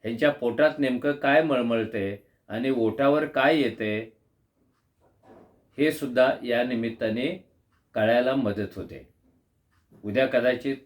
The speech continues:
महाजन माफी पण मागतील, त्यांनी ती सुरुवात केलेली आहे. पण हे हिंदुत्ववाद्यांची एक चालच असते, जे बोलायचं ते बोलून घ्यायचं आणि त्याच्यावर वादळ चालू झालं की त्याच्यातून अंग काढून बाजूला व्हायचं,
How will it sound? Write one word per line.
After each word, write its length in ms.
महाजन 360
माफी 300
पण 180
मागतील, 420
त्यांनी 180
ती 160
सुरुवात 360
केलेली 320
आहे. 160
पण 140
हे 340
हिंदुत्ववाद्यांची 1000
एक 220
चालच 400
असते, 380
जे 160
बोलायचं 560
ते 80
बोलून 360
घ्यायचं 380
आणि 200
त्याच्यावर 360
वादळ 340
चालू 340
झालं 480
की 60
त्याच्यातून 520
अंग 220
काढून 420
बाजूला 340
व्हायचं, 320